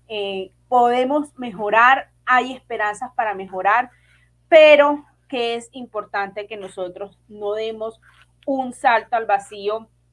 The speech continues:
eh, de, de, eh, de pronto salir a apoyar y cambiar el rumbo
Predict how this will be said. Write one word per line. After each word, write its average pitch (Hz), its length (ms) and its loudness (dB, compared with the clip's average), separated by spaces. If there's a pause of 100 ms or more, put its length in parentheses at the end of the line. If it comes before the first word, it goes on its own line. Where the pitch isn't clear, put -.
(160)
eh, 202 560 -8
de, 403 680 -2
de, 190 680 -6
eh, 196 380 -10
de 214 120 -6
pronto 214 360 -10
salir 202 440 -4
a 247 80 -2
apoyar 202 640 0
y 226 80 -20
cambiar 190 420 -4
el 202 180 -10
rumbo 220 760 -8